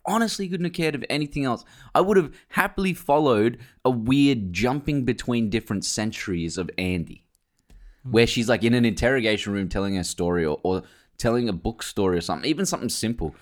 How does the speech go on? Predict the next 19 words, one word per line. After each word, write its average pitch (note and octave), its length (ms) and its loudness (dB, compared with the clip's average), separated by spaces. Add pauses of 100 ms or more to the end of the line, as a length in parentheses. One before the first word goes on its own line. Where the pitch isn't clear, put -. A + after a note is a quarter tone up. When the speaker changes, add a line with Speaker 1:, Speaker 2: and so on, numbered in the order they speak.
(160)
Speaker 2:
Yeah, E3+ 120 6
Speaker 1:
would A#3 140 4
have G3+ 60 2
been F3 60 4
Speaker 2:
and, - 80 2
Speaker 1:
more - 180 6
Speaker 2:
yeah. - 60 4
Speaker 1:
interesting. D#2+ 500 -4
Speaker 2:
And F#3 240 2
about, D3 480 0 (400)
it, D3+ 280 0
it D#3+ 80 0
should - 180 -4
be G3 100 4
about C#3+ 260 2
how C3 240 0
time C#3 640 -2 (920)
slows C3+ 480 0
down A#2 480 -2